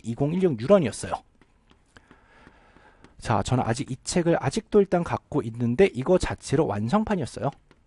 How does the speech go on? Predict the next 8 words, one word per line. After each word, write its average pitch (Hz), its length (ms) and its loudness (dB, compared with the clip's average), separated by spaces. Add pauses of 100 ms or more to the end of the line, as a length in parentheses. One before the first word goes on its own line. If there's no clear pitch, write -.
(2000)
자, - 160 0
이 127 120 0
교재가 151 380 2
처음 226 400 4
나왔을 117 480 0
때 143 260 -2
굉장히 127 600 -2
센세이션했었거든. 220 1000 0